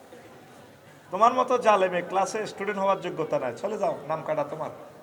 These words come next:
আয়নাঘরের কষ্ট, এই ষোলো বছর যারা পাইছে কষ্ট,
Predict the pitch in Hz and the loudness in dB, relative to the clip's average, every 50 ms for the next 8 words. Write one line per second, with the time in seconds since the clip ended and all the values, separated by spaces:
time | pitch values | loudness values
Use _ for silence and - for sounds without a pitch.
0 | - - - - - - - - - - - - - - - - - - - - | -20 -20 -20 -20 -20 -20 -20 -20 -20 -20 -20 -20 -20 -20 -20 -20 -20 -20 -20 -20
1 | - - - - - - - - - - 247 269 294 311 294 320 320 320 311 311 | -20 -20 -20 -20 -20 -20 -2 8 10 10 12 12 12 12 12 12 10 10 8 8
2 | - 302 262 - - - 269 240 214 185 - - - - - - - - - - | 6 6 6 6 6 8 10 10 10 8 6 2 -8 -10 -12 -12 -12 -12 -14 -16
3 | - - - - - - - - - - - - - - - - - - - 285 | -18 -20 -20 -20 -20 -20 -20 -20 -20 -20 -20 -20 -20 -20 -20 -20 -16 4 6 8
4 | 302 294 - 294 294 294 294 294 285 277 - 277 277 269 247 220 240 233 233 262 | 8 8 8 6 8 8 8 8 8 6 8 8 8 8 8 10 10 12 12 12
5 | 269 269 277 240 220 - 285 254 247 - 247 - - - - | 10 10 8 6 6 6 4 0 2 2 2 2 0 -2 -2